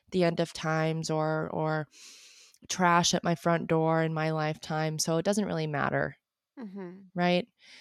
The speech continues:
Speaker 1: And at the end of the day, sure, you can believe that and, and maybe you're right. Maybe you're right. But at the same time,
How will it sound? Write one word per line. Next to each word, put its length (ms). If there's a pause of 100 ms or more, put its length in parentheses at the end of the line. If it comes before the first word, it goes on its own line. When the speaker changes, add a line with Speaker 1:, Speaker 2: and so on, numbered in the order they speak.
(200)
Speaker 1:
And 100
at 140
the 140
end 120
of 80
the 80
day, 240
sure, 560 (1040)
you 200
can 180
believe 320
that 360
and, 300 (1200)
and 560 (380)
maybe 360
you're 120
right. 400 (720)
Maybe 340
you're 160
right. 360 (500)
But 140
at 160
the 80
same 400
time, 680